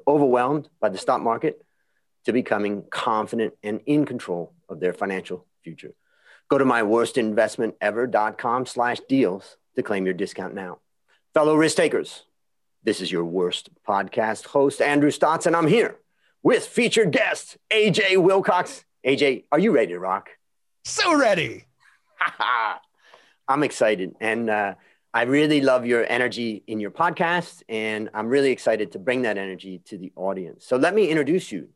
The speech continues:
Speaker 1: to the audience. A J is a LinkedIn ads pro who founded B two linked dot com, a LinkedIn ads specific ad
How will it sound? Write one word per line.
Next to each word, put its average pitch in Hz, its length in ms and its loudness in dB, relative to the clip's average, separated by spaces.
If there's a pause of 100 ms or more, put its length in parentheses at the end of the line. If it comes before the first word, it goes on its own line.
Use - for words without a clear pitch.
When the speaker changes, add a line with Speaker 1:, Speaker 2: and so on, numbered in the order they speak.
Speaker 1:
to 196 160 -4
the 110 100 -4
audience. 52 460 -14 (580)
A 143 140 2
J 147 440 2
is 147 500 0 (120)
a 85 80 -12
LinkedIn 147 540 0
ads 139 500 -2 (100)
pro 120 480 0 (500)
who 156 120 2
founded 143 760 -2
B 147 320 0
two 139 560 0
linked 131 400 -6 (100)
dot 135 260 -2
com, 87 380 -6 (460)
a 117 60 0
LinkedIn 170 480 2
ads 131 340 -2
specific 147 520 -4 (140)
ad 123 320 0